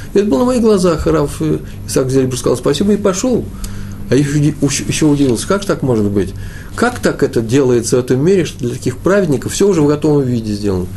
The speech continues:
Так мы узнаем о том, что среди нас есть люди, желание которых не просто выполняется, а и желание их выпо-, оно параллельно, но оно есть желание небес, это одно и то же.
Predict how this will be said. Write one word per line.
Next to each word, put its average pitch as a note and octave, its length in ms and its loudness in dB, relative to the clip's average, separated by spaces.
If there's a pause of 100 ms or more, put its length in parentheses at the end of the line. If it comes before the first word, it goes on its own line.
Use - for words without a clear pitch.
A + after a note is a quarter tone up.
(420)
Так - 160 0
мы C#3 80 4
узнаем G#2+ 400 2
о F2+ 80 -4
том, F3+ 200 0 (400)
что - 160 -2
среди A2 280 0
нас G#2+ 240 0
есть G#2+ 180 -2
люди, C#3 320 0 (460)
желание D#3 440 2
которых E3+ 720 0 (760)
не - 80 2
просто G#3 260 2
выполняется, A#2 1040 0
а C3+ 60 2
и D3+ 180 0
желание E3 360 2
их D#3 120 -4
выпо-, E3 340 2 (300)
оно D#3 360 2 (440)
параллельно, C#3 520 4
но B2 240 0 (160)
оно D3 180 4
есть G#3+ 180 2
желание D3+ 380 2
небес, A2+ 460 0
это - 160 -2
одно C3 140 2
и B2+ 40 2
то G2 220 0
же. F2+ 260 -2